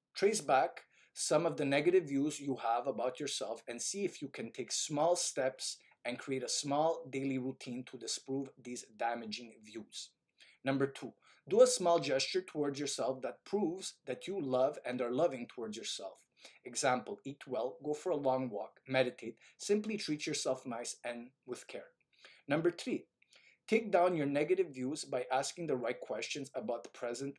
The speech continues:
existing problems. Simply do not loathe the negativity, but legitimately, legitimately try to come up with clever and novel solutions and responses to lingering internal problems.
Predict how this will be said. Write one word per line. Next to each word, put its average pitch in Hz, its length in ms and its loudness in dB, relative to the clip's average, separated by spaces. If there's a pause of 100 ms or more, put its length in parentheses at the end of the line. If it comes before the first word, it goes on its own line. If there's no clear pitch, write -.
existing 117 540 -8
problems. 214 500 -2 (240)
Simply 214 420 -2
do 160 200 -4
not 170 280 0
loathe 143 320 2
the 131 40 -2
negativity, 120 840 -4 (300)
but 139 140 0
legitimately, 180 760 2 (240)
legitimately 196 640 2
try 156 260 4
to 151 140 -2
come 139 360 -4
up 123 200 -2
with - 220 -8
clever 175 560 4
and 127 180 2
novel 147 320 4
solutions 147 760 -4
and 123 220 -6
responses 139 720 0 (320)
to 135 80 -6
lingering 151 580 -2
internal 123 400 -8
problems. - 640 -2